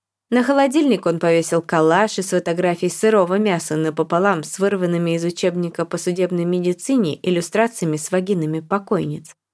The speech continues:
Он лепил, клеил, конструировал монстров из расплавленных в духовке кукол, рисовал на любых подручных поверхностях, на картонных коробках от настольных игр, найденных в комиссионках,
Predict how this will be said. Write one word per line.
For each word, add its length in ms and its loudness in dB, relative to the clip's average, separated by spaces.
Он 200 4
лепил, 680 2
клеил, 580 2
конструировал 760 0
монстров 720 0
из 120 0
расплавленных 720 0
в 20 -6
духовке 500 -4
кукол, 440 -2
рисовал 640 2
на 120 0
любых 400 0
подручных 580 0
поверхностях, 760 -2
на 100 -2
картонных 540 0
коробках 580 0
от 160 -2
настольных 580 -2
игр, 360 0
найденных 480 -2
в 60 -20
комиссионках, 800 -4